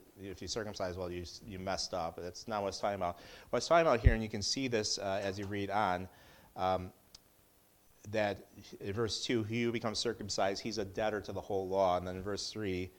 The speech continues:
uh, "I testify again, everyone who becomes circumcised, that he is a debtor to keep the whole law." I guess I just read that.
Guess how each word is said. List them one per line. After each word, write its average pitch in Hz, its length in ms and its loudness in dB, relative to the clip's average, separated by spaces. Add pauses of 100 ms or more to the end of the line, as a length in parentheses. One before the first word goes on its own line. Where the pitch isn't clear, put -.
(580)
uh, 92 240 2
"I 90 40 -4
testify 110 340 2
again, 104 220 2
everyone 107 240 4
who 107 60 -2
becomes 95 200 -4
circumcised, 101 560 0
that 90 100 -2
he 101 120 -4
is 92 120 -4
a 92 60 -2
debtor 95 280 -2
to - 100 -12
keep - 160 -14
the - 80 -8
whole 90 220 -6
law." 95 380 2 (680)
I 92 60 -4
guess 90 120 -4
I 90 60 -4
just 85 160 -8
read 87 120 0
that. 87 120 -2